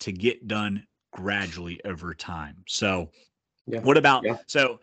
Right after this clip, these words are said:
Speaker 1: I don't know about you, but for a while there, I was checking, like, Zillow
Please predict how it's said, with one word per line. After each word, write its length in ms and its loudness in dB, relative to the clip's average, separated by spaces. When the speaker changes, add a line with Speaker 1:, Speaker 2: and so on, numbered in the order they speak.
Speaker 1:
I 80 -2
don't 140 2
know 100 -2
about 300 -6
you, 260 -2
but 160 -12
for 180 -12
a 60 -6
while 340 -6
there, 360 -12
I 120 -4
was 180 -2
checking, 380 -6
like, 240 -8
Zillow 480 -8